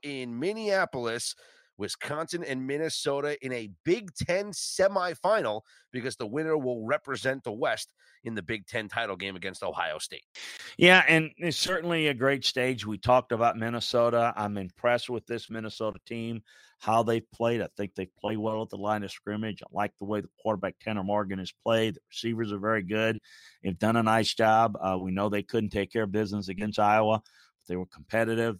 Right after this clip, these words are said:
Speaker 2: They've done everything else to this point. Um, I think Wisconsin is better. They appear to be better on film, but not by as much as I had thought or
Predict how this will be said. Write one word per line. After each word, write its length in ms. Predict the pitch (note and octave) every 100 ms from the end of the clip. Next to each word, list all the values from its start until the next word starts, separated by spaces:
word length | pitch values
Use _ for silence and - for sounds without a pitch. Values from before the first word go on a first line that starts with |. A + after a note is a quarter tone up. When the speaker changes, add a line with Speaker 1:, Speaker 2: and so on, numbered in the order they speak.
| -
Speaker 2:
They've 220 | F2+ E2+
done 180 | G2+ G#2
everything 380 | G#2 G#2+ G#2+ G2+
else 340 | A2 A2+ -
to 120 | - G2
this 200 | A2 -
point. 440 | - A#2 A2+ G#2+ _ _ _ _ -
Um, 640 | G#2 G#2+ G#2 G2+ G2+ G2+ _ _ _ _ - G#2+
I 140 | A#2
think 200 | A#2 G#2
Wisconsin 800 | G#2+ - A2+ G#2+ G#2 A2 G2+ -
is 200 | G2 E2
better. 420 | - G2 G2 B2 A2+
They 280 | G2 G2 F2+ -
appear 300 | - A2 G#2+
to 120 | G#2
be 220 | F#2 G2+
better 380 | - F#2+ F#2+ G#2 -
on 160 | G2+
film, 320 | F2+ G#2+ G#2 F#2
but 140 | F#2+ -
not 260 | C#3+ F#3+ - _ _ _ _ _ -
by 480 | A#2+ B2 B2 A#2 -
as 220 | A#2 F#2
much 500 | F#2+ G2 G2 - - _ -
as 320 | G2 G2 F2+ - F#2
I 220 | G2 G2
had 300 | - G2 F2+ _
thought 320 | A2+ G#2+ F2 - _ _ _ _ _ _ -
or 340 | G#2+ G#2